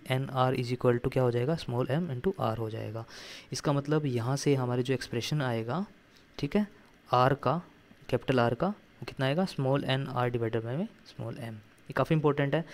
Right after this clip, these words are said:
कि इतने resistance के ऊपर, external resistance के ऊपर current हमारा क्या हो जाएगा, Maximum हो जाएगा। ये सब mathematics है पूरा का पूरा। तो आई max के लिए corresponding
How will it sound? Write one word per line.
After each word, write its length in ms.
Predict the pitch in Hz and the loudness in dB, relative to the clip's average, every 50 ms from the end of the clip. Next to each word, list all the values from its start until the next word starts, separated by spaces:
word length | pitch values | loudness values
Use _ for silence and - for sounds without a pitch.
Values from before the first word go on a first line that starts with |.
| - - - - - - | -18 -20 -20 -20 -12 -8
कि 60 | - | -4
इतने 360 | - 156 156 - 175 175 185 | -2 -2 -2 2 6 6 8
resistance 520 | 180 170 147 143 135 - - 156 156 151 - | 8 6 4 2 0 0 2 2 2 2 0
के 120 | - 147 | 0 2
ऊपर, 340 | 135 123 123 - 135 143 - | 2 2 2 2 0 2 2
external 360 | - 131 - - - 135 135 | 0 -2 -4 -4 -4 -2 -2
resistance 320 | 135 127 - - 131 127 - | -2 -4 -4 -4 -6 -4 -2
के 100 | - 127 | -2 -2
ऊपर 140 | - 156 | -2 -2
current 340 | - - - 143 151 156 - | -2 0 2 2 2 2 2
हमारा 240 | 135 123 120 117 117 | 0 0 -2 -2 -2
क्या 120 | 113 120 | -4 -4
हो 60 | 110 104 | -6 -4
जाएगा, 220 | 113 127 170 190 | -2 -2 0 0
Maximum 340 | 156 127 - - - 120 113 | -2 -4 -6 -6 -6 -6 -6
हो 100 | 104 104 | -6 -6
जाएगा। 280 | 101 107 113 110 113 120 - - - - - - - | -6 -6 -6 -6 -8 -10 -12 -14 -18 -20 -20 -8 -4
ये 40 | 151 | 2
सब 140 | 139 - 165 | 6 6 6
mathematics 520 | 147 135 - 139 139 127 - 123 - - | 6 4 2 0 -2 -2 -2 -4 -6 -6
है 60 | - - - | -8 -10 -10
पूरा 140 | 120 - 110 | -10 -12 -12
का 60 | 113 | -12
पूरा। 220 | 110 110 110 107 - - - - - - - - | -14 -14 -14 -16 -16 -18 -20 -20 -20 -20 -18 -14
तो 80 | 123 | -8
आई 180 | 123 151 156 156 | -2 0 2 2
max 220 | 160 175 175 - | 2 2 0 -2
के 140 | - - 165 | -2 0 0
लिए 240 | 170 170 175 175 180 | 2 2 2 2 0
corresponding 600 | 175 - - 165 156 160 - 165 160 170 170 175 | 0 2 2 2 2 2 0 -2 0 0 -2 -2